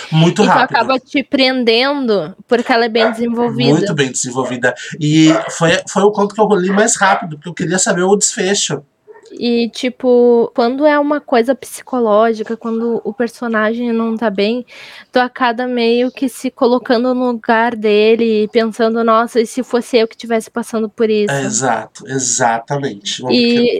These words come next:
Speaker 2: são poucos erros de ortografia, a pontuação, é, em geral, é
Speaker 1: Perfeito.
Speaker 2: muito boa.
Speaker 1: É.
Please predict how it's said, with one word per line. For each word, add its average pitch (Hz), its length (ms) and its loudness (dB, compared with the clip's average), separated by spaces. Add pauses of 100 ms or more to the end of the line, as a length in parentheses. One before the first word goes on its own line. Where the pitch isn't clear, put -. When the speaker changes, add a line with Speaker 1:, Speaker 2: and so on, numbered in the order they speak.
(160)
Speaker 2:
são 262 280 -2
poucos 277 500 0
erros 247 300 0
de 240 80 -2
ortografia, 226 800 0
a - 20 2
pontuação, 226 800 -2 (160)
é, 214 140 0
em 226 180 2
geral, 226 300 4
é 226 40 4
Speaker 1:
Perfeito. 226 80 0
Speaker 2:
muito 226 240 -2
boa. 220 560 4 (120)
Speaker 1:
É. - 160 -10